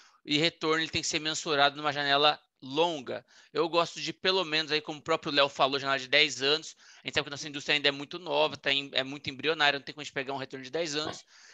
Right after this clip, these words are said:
mas eu penso que pelo menos vinte e quatro meses aí a gente possa ter aí um bom parâmetro pra mensurar desempenho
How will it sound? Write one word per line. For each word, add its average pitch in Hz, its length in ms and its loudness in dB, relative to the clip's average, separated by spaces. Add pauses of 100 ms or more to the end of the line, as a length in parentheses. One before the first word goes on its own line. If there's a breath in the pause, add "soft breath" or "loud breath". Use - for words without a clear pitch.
(140)
mas 185 220 0
eu 175 80 -2
penso 175 240 -6
que - 60 -20
pelo 165 180 0
menos 151 260 -8
vinte 151 280 -8
e - 40 -8
quatro 151 400 0
meses 135 420 2
aí 131 260 2
a - 40 6
gente - 220 -6
possa 139 200 -6
ter 139 140 -2
aí 135 120 2
um 139 100 -10
bom 135 240 -8
parâmetro 135 760 -2 (420 soft breath)
pra 147 280 4
mensurar 156 680 2
desempenho 139 800 0